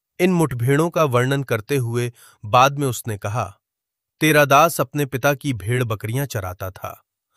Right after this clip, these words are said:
और जब कोई सिंह या भालू झुंड में से मेमना उठा ले जाता, तब मैं उसका पीछा करके उसे मारता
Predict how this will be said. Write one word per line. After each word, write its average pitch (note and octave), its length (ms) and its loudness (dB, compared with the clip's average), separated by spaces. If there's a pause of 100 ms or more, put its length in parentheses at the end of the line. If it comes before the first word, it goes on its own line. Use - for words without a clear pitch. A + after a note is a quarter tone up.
(300)
और D3+ 140 4
जब D3+ 220 2
कोई D3 200 0
सिंह D#3+ 360 -2 (280)
या C3 180 4
भालू A#2+ 520 -2 (480)
झुंड D3 320 0
में D#3 160 0
से D#3+ 180 -2
मेमना B2 380 -2
उठा B2+ 300 -2
ले D#3 140 -2
जाता, F#2+ 440 -10 (460)
तब C#3+ 100 8
मैं C#3 140 4
उसका B2 300 -2
पीछा A2 400 -6
करके A2 420 -6 (280)
उसे C3+ 240 -4
मारता G2+ 640 -8